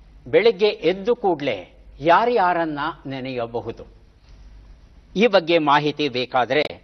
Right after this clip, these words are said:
ಎಚ್ ಎಸ್ ವೆಂಕಟೇಶ್ ಮೂರ್ತಿ ಅವರ ಬೆಳಗಾಗಿ ನಾನೆದ್ದು ಎನ್ನುವ ಈ ಒಂದು ಪುಸ್ತಕವನ್ನ ಓದಬೇಕಾಗುತ್ತೆ.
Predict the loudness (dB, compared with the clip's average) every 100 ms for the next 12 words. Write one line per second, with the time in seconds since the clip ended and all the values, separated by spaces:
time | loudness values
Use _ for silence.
0 | -20 -20 -4 -2 0 0 0 -2 -6 -4
1 | -2 -4 -4 -8 -8 -8 -4 -4 -4 0
2 | 2 4 4 4 -2 -16 _ -4 4 6
3 | 6 6 4 4 0 0 0 0 -2 -6
4 | -8 -6 -6 -10 _ _ _ -10 -10 -6
5 | -6 -6 -10 -10 -10 -12 -12 -12 -12 -10
6 | -8 -6 -4 -4 -4 -2 -2 0 -2 0
7 | 0 -2 -4 -4 -4